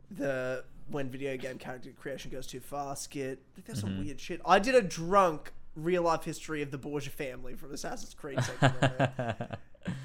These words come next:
Speaker 1: And it was, like, a, my version of, 'cause I was gonna do, like, a truth episode with the real life history and do it a proper, like, how I do it properly.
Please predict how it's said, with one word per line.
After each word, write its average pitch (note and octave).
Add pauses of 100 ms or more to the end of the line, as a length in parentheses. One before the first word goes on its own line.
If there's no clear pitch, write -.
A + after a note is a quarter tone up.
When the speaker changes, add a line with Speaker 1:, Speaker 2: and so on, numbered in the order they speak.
(340)
Speaker 1:
And F3
it F#3+
was, F#3
like, F#3
a, F3
my E3+
version D#3+
of, D3
'cause F3+
I F3+
was F3+
gonna F#3+
do, E3+
like, D#3+
a C#3+ (180)
truth E3
episode G3+ (680)
with E3
the D#3+
real E3
life D3
history F#3+
and D#3
do D#3
it C#3
a C3+
proper, D#3
like, C3+
how C#3
I C#3
do B2+
it -
properly. F3